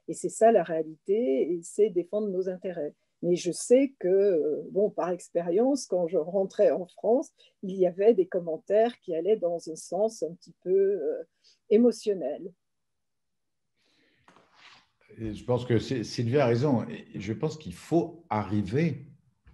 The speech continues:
Speaker 2: euh, c'est notre travail de diplomate évidemment, à faire la différence entre ce que nous pensons ou notre appréhension d'un pays, d'un peuple, d'une histoire, d'une culture,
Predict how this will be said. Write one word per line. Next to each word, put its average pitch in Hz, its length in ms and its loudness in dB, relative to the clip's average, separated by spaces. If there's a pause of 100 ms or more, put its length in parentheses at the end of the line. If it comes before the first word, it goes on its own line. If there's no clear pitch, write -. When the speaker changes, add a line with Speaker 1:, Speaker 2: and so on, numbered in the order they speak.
(460)
Speaker 2:
euh, 67 60 -16 (420)
c'est - 200 -12
notre 78 200 -8
travail 78 300 -8
de - 100 -10
diplomate 90 540 -8
évidemment, 92 580 -10 (640)
à 87 600 -4
faire 127 200 0
la 117 120 0
différence 117 580 -2
entre - 280 -4
ce - 240 -6
que 120 160 -4
nous 110 200 0
pensons 120 520 0
ou 127 160 4
notre 98 280 -4
appréhension 104 500 -2
d'un 82 200 -2
pays, 156 520 4
d'un 90 400 -4
peuple, 160 560 4
d'une 87 220 -6
histoire, 147 580 -2
d'une 85 240 -6
culture, 151 580 0